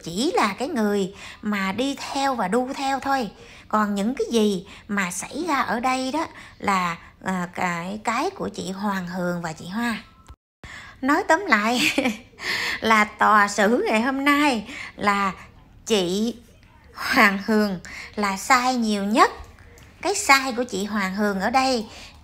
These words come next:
có nghĩa là chị Hoàng Hường không làm, à, cái business và không có làm đúng cái tiêu chuẩn của một người làm business. Nếu như mà chỉ làm đúng cái tiêu chuẩn của cái người làm business á, thì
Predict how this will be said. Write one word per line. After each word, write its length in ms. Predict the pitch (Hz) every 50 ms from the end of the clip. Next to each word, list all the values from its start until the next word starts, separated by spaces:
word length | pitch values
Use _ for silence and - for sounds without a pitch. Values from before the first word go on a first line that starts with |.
| - - - - - -
có 100 | - 330
nghĩa 260 | 330 254 185 180 208
là 220 | 254 262 240 196 180
chị 160 | 180 170 190
Hoàng 240 | 208 220 214 196 190
Hường 260 | 196 208 196 190 185
không 420 | 185 - - - 277 269 277 269
làm, 480 | 262 240 220 202 196 196 190 180 170 165 - - - - - - - -
à, 400 | - 190 185 175 175 170 170 165 -
cái 120 | - 262 254
business 460 | 311 370 370 - 247 208 190 180 - - - - - - -
và 260 | - 196 196 185 175 170 -
không 260 | - 262 254 247 254
có 80 | 277
làm 440 | 285 240 214 190 175 170 170 165 202
đúng 260 | 254 285 311 440 508 523
cái 100 | - 480 - -
tiêu 200 | 302 302 302 254 208 196
chuẩn 360 | 233 196 160 180 202 254 381 554 587 - - - - - - -
của 160 | - 202 214
một 260 | 254 262 214 - 175 196
người 240 | 208 208 196 190
làm 220 | 190 185 180 175 180
business. 400 | 226 262 - - 233 196 180 - - - - - - - - -
Nếu 200 | 262 320 392 508 587 494
như 100 | 359 302
mà 200 | 269 247 214 180 180
chỉ 220 | - 165 160 226 339
làm 420 | 330 214 214 196 196 196 190 185 - - - - -
đúng 200 | 277 302 440 494
cái 80 | 554 508 -
tiêu 160 | 294 285 262
chuẩn 340 | - - 208 - - 247 381
của 140 | - 190 185
cái 140 | - 302 349
người 300 | 370 240 214 208 196 190
làm 260 | 190 190 185 180 180
business 440 | 214 262 - - 262 214 196 - -
á, 140 | 277 - - - - - - - - - - - - -
thì 360 | - 226 202 202 185 - 156